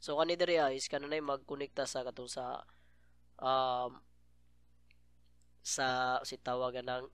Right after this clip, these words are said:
dako nga T V, guys. Kanang mo kwanta, murag ato na projector. Pero di man siya yung projector, guys. Ang atong diri, ah, unsay naa sa atong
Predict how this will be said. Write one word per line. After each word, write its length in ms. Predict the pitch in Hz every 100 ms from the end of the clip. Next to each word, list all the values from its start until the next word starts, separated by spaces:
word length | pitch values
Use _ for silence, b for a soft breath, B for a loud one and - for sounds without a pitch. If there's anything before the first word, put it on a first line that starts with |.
| -
dako 340 | 147 143 160
nga 80 | 143
T 140 | 135 143
V, 160 | 147
guys. 240 | 143 139 135
Kanang 240 | 127 127
mo 160 | 123 117
kwanta, 320 | 127 123 123 120
murag 320 | 123 127 120 -
ato 160 | 110 117
na 80 | 117
projector. 640 | - 123 127 135 139 139 131
Pero 160 | 156 156
di 100 | 170
man 80 | 170
siya 80 | 151
yung 80 | 135
projector, 480 | 139 135 - 131
guys. 240 | 135 127 151
Ang 160 | 151
atong 400 | 175 180 196 196 B B B B -
diri, 240 | 170 180 170
ah, 240 | 135 131 135 156
unsay 240 | 175 175
naa 240 | 175 160
sa 240 | 160 165 151
atong 340 | 156 143 147